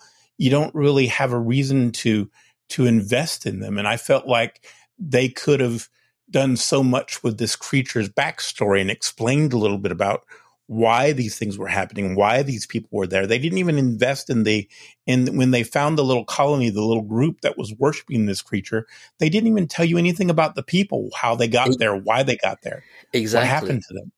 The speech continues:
Speaker 2: Exactly. And I, I, I wanted to know more about their life. What was their life like? What was their experience like?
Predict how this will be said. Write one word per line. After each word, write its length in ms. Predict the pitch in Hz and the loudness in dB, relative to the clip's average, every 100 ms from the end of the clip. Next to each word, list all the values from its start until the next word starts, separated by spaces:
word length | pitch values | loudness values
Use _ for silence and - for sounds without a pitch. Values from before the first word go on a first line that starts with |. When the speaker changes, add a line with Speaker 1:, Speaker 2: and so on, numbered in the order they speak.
| _ | _
Speaker 2:
Exactly. 500 | - 107 127 113 113 | -6 -2 -2 -2 -2
And 160 | 110 127 | -2 0
I, 400 | - 139 135 143 - | 0 0 0 0 2
I, 100 | 143 | 0
I 20 | |
wanted 340 | 151 190 196 | 2 0 0
to 80 | - | -2
know 160 | 143 135 | 2 4
more 220 | 135 143 | 4 4
about 300 | 131 127 117 | 4 0 0
their 140 | 117 | 0
life. 460 | 107 117 139 98 - | 0 0 0 -4 -2
What 160 | 131 139 | -2 0
was 200 | 143 - | 0 2
their 160 | 127 | 0
life 420 | 120 123 147 - | 2 0 0 -4
like? 320 | 95 85 - 107 | -4 -4 -4 -4
What 120 | 117 | -2
was 140 | 123 | -2
their 180 | 113 107 | 2 0
experience 760 | - - - 135 147 104 - - | 0 -4 0 2 2 2 -2 -8
like? 300 | 76 - | -8 -14